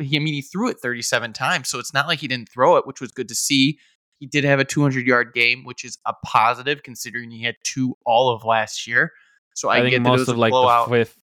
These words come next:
Speaker 2: forty yards at the back end was, like,
Speaker 1: I get it.
Speaker 2: during
Speaker 1: I get it.
Speaker 2: garbage
Speaker 1: It
Speaker 2: time,
Speaker 1: still
Speaker 2: so.
Speaker 1: counts.
Speaker 2: It still counts,
Speaker 1: Still
Speaker 2: you're right.
Speaker 1: counts. It counts to the end of the year. So it, that's a bright spot. He threw more, but the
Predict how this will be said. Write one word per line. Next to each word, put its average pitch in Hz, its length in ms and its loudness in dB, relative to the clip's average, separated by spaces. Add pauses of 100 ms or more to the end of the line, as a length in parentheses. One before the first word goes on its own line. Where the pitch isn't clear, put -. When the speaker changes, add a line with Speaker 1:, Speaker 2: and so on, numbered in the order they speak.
Speaker 2:
forty 120 260 2
yards 104 500 -2
at 101 160 -8
the - 60 -16
back 95 280 -4
end 92 220 -4
was, 95 180 -6
like, 92 120 0
Speaker 1:
I 143 40 2
get 143 240 2
it. 135 140 -2
Speaker 2:
during 92 320 -2
Speaker 1:
I - 20 0
get 139 240 2
it. - 40 4
Speaker 2:
garbage 95 260 0
Speaker 1:
It - 20 -8
Speaker 2:
time, 90 160 -2
Speaker 1:
still 147 200 2
Speaker 2:
so. - 60 -10
Speaker 1:
counts. - 540 -4 (300)
Speaker 2:
It 190 80 -8
still 254 120 4
counts, 190 160 2
Speaker 1:
Still 165 120 4
Speaker 2:
you're 202 100 2
right. 254 60 4
Speaker 1:
counts. - 520 -6 (720)
It - 120 -10
counts 156 400 0
to 160 60 -2
the 151 120 2
end 135 160 2
of 127 60 2
the 120 100 4
year. 78 300 -4 (400)
So 135 320 2
it, 123 180 -2
that's 127 220 0
a 135 40 0
bright 139 360 2
spot. - 480 -4
He 127 100 -6
threw 139 380 2
more, 135 580 4 (160)
but 127 220 -6
the 117 260 -8